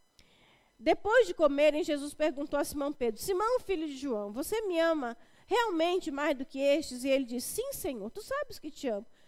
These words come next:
Disse Jesus, "Cuide dos meus cordeirinhos." Pedro era um pescador de profissão, certo? É pecado ser pescador? Nenhum pecado.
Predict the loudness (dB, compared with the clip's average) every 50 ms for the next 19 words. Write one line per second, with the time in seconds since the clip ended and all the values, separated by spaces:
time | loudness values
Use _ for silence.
0 | -20 _ _ -4 -4 -4 -2 0 0 0 0 0 -4 -8 -8 -10 -10 -8 -2 0
1 | 4 4 4 2 0 -6 -10 -8 -6 -4 -4 -4 -4 -4 -4 -6 -4 -2 -2 -4
2 | -4 -4 -8 -10 -10 -12 -14 -18 -20 -20 _ -20 _ _ _ _ _ _ _ _
3 | _ _ _ _ _ -20 -20 _ _ _ _ _ _ _ _ _ _ _ _ _
4 | _ _ _ _ _ _ _ _ _ _ _ _ _ _ _ _ _ _ _ _
5 | _ _ _ _ _ _ _ _ _ _ 4 6 6 6 8 6 4 4 4 0
6 | 2 2 2 2 2 0 0 2 4 6 6 6 6 6 2 -2 -4 -4 -4 -4
7 | -6 -4 -2 -2 -2 -2 -2 -4 -2 0 2 2 2 0 -2 -8 -18 -20 -20 -20
8 | _ _ _ _ _ _ _ _ _ _ _ _ _ _ _ _ _ _ _ _
9 | _ _ _ _ _ _ _ _ _ _ _ _ _ _ _ 0 0 2 4 2
10 | 2 2 2 2 2 2 0 -2 -6 -4 -2 -4 -4 -4 -4 -4 0 4 6 6
11 | 6 4 2 -2 -10 -20 -20 -20 _ _ _ _ _ _ _ _ _ _ _ _
12 | _ _ _ _ _ _ -16 -10 -6 -4 -4 -4 -4 -6 -8 -10 -14 -12 -12 -12
13 | -12 -14